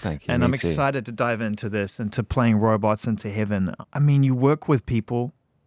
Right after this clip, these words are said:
Speaker 2: You're a generous collaborator, but this is you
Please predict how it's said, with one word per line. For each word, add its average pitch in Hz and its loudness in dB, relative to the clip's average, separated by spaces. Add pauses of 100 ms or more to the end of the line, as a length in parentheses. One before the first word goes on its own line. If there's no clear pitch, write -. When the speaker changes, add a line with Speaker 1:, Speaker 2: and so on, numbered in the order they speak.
(140)
Speaker 2:
You're 120 2
a 113 2
generous 123 -2
collaborator, 98 -4 (380)
but 101 -2
this 135 0
is 107 -2
you 107 0